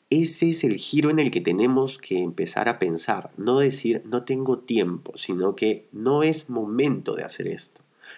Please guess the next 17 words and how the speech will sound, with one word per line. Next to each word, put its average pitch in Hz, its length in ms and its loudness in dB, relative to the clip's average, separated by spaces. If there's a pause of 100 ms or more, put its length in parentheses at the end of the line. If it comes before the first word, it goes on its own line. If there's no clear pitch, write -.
Creo 131 180 4
que 131 140 4
eso 120 160 0
es - 80 -2
lo 107 100 0
que 85 120 -2
logra 90 360 2
la 82 160 -8
productividad, 87 760 -4 (440)
em, 82 640 -2 (280)
en 90 200 -4
mí, 107 260 -4 (1120)
después 107 640 0
de 104 60 -2
haberme 87 420 -2
dado 95 320 -2
cuenta - 600 -2